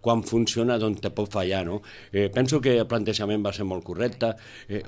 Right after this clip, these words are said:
um, ja ho dèiem, que el Sourense havia millorat moltíssim, i això ja ho vam veure a Vilanova del Camí. Clar, davant tenia un equip, doncs, els Sitges, que marca molt gols, eh, és el màxim realitzador, i aquesta era l'arma que podia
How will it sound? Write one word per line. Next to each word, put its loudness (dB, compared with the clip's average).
um, -8
ja 2
ho 6
dèiem, 4
que -2
el -4
Sourense -2
havia -2
millorat -2
moltíssim, -2
i -6
això -2
ja 2
ho 2
vam 2
veure 2
a 0
Vilanova 0
del -2
Camí. 0
Clar, 6
davant 4
tenia 4
un 6
equip, 6
doncs, 4
els 2
Sitges, 4
que 0
marca 2
molt 6
gols, 6
eh, 0
és -4
el 4
màxim 2
realitzador, 2
i 0
aquesta 2
era 4
l'arma 2
que -6
podia 4